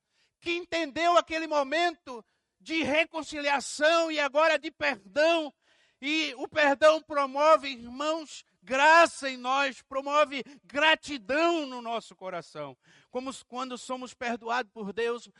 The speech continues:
nós somos invadidos na nossa alma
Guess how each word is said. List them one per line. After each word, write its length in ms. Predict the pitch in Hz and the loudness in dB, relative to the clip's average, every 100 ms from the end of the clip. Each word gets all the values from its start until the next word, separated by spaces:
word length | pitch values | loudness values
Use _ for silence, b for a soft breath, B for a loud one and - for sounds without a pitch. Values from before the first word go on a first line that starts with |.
| b | b
nós 180 | 220 240 | -10 -8
somos 320 | 240 240 208 | -8 -10 -12
invadidos 920 | 220 226 - 214 175 233 269 214 226 - | -16 -10 -6 -6 -6 -8 -8 -10 -16 -14
na 140 | 208 | -14
nossa 340 | 208 226 - - | -8 -8 -10 -8
alma 640 | 208 214 214 208 196 170 | -2 0 0 -4 -10 -14